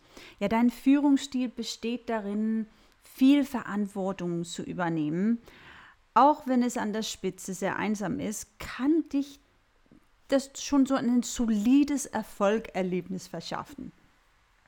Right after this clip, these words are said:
Ist Uranus oder Uranus <laughs> im zehnten Haus, brauchst du definitiv eine Arbeit, mm, die deinen Drang nach Unabhängigkeit unterstützt.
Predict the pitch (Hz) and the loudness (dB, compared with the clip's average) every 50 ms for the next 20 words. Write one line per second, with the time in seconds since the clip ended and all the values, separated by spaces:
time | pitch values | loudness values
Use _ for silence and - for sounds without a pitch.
0 | _ _ - - - - - - - - - - - - 220 240 233 - - - | _ _ -20 -20 -20 -20 -20 -20 -20 -20 -20 -10 -2 2 2 2 2 0 -8 -16
1 | _ _ _ - 302 330 330 285 247 208 185 165 180 233 285 277 - - - 180 | _ _ _ 0 2 2 2 4 2 2 2 2 2 0 0 -2 -4 -6 -4 -4
2 | 180 - - 190 185 180 175 170 147 135 143 156 175 226 311 427 - - - 240 | -4 -2 -2 -2 -2 -2 -4 -4 -4 -4 -4 -4 -2 -2 -4 -4 -4 -6 -6 -6
3 | 226 - - - - - - - 247 247 - - - - 196 208 226 226 - 233 | -8 -8 -6 -8 -8 -4 2 4 4 4 4 2 -4 -2 -2 -2 -2 -4 -4 -4
4 | 233 226 196 170 151 - 202 254 330 359 - - - - - - - - - - | -4 -2 -2 -2 -2 -2 -2 -2 -4 -6 -8 -14 -16 -18 -20 -20 -20 -20 -20 -20
5 | - - - - 202 180 196 208 214 - - - - 220 190 175 - 262 294 302 | -20 -20 -12 -8 -4 0 0 0 0 -2 -4 -6 -4 -4 -4 -2 0 0 0 0
6 | - 311 269 254 247 - - - 254 254 - - - - 208 208 208 - - 185 | 2 2 2 2 0 -4 -4 -2 -2 -2 -2 -4 -4 -2 -2 -2 -2 -4 -4 -4
7 | 190 196 214 214 - 240 233 233 233 - - - - - - - - _ - 208 | -2 0 0 0 2 2 2 2 0 -4 -10 -20 -20 -20 -20 -20 -16 _ -4 -2
8 | 214 214 208 208 208 208 202 190 - - 208 190 220 208 202 208 202 185 - 196 | 0 0 0 0 0 -2 -2 -4 -6 -8 -8 -4 -2 -2 -2 -2 -2 -2 -4 -6
9 | 175 165 180 185 202 220 226 220 208 196 190 185 - - - 214 220 226 226 220 | -6 -4 -4 -2 0 0 2 2 2 0 0 -2 -6 -8 -2 0 2 4 4 2
10 | 214 226 - - - 208 190 196 208 214 202 - - - 156 165 165 - - 175 | 0 -2 -6 -12 -8 -4 0 0 0 0 -2 -4 -8 -8 -6 -6 -6 -6 -6 -8
11 | 175 - 165 165 - - - - - - - - - - - - | -6 -6 -10 -12 -10 -12 -12 -14 -14 -12 -14 -14 -14 -14 -18 -20